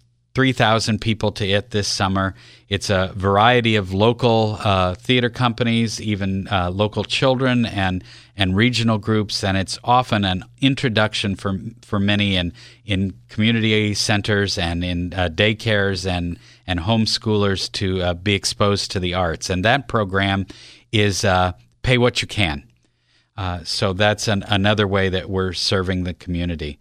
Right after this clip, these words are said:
This summer was the sixth summer for Summer in the Parks, which is a program that we do in collaboration with the City of Wilmington, where we take artists out, uh, out of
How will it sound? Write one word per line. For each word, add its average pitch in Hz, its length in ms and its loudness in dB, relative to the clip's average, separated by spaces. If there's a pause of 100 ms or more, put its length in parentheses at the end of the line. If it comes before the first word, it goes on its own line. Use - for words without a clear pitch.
(500)
This 127 140 0
summer 139 320 4
was 117 260 2
the 110 140 -4
sixth - 640 -4
summer 98 400 0
for 98 200 -6
Summer 107 360 0
in 101 100 2
the 92 80 -2
Parks, - 600 -2
which 98 180 -4
is 98 220 -2
a 90 180 -2 (360)
program 113 480 2
that 104 140 0
we 104 120 0
do 104 340 0
in 95 220 -2 (120)
collaboration 101 720 0
with 92 120 -4
the - 100 -6
City 104 300 0
of 87 120 -2
Wilmington, 104 560 0
where 92 120 -2
we 90 180 -4
take 107 300 -4
artists 101 500 0
out, 107 320 2 (420)
uh, 95 280 0 (120)
out 123 220 6
of 104 240 0